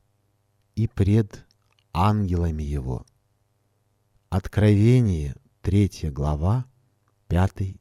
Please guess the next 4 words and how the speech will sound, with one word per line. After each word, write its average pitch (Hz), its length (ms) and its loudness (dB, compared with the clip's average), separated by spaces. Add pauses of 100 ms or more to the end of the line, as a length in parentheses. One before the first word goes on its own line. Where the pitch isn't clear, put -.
стих. - 580 -12 (3750)
В 92 100 -2
жизни 147 500 4
каждого 113 800 2